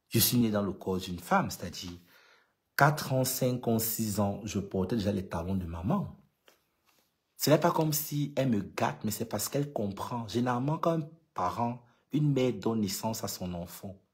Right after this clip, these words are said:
elle sait. Huit ans, neuf ans, dix ans, ta mère sait ce que tu vas devenir. Mais elle était dans le déni, ma mère me tapait. C'est pas comme si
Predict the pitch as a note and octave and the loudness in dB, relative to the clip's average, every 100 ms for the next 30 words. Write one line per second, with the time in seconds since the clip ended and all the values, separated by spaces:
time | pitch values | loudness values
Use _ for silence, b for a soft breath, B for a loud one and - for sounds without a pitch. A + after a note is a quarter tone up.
0 | _ - A3+ A3+ - G#3 - - _ _ | _ 4 4 4 2 2 0 -16 _ _
1 | _ _ _ _ _ - A2+ G#3 - D#3+ | _ _ _ _ _ -4 2 2 4 4
2 | D3+ C#3 C3 B2 A#2+ G2 A2 G2 G2+ - | 4 4 4 2 0 -2 -6 -4 -4 -2
3 | F3 G#3+ A#3 D#3 - - - A#2+ F#2 E2+ | 0 2 2 0 -2 -6 -2 -2 -2 -6
4 | E2 G2+ B2 F#2 _ _ _ _ _ G#2 | -6 -4 -4 -8 _ _ _ _ _ 6
5 | D#3 F3+ C3 B2 A2 F#2 F2+ F2+ A2 G2+ | 8 8 4 2 2 0 -2 0 0 0
6 | C#3+ A#2+ - F2+ - E3 D3+ - G#3 G#3+ | 0 0 -2 -6 -2 -2 -2 -4 -2 -2
7 | F#3 - E3+ E3+ - | -2 -2 -4 -6 -10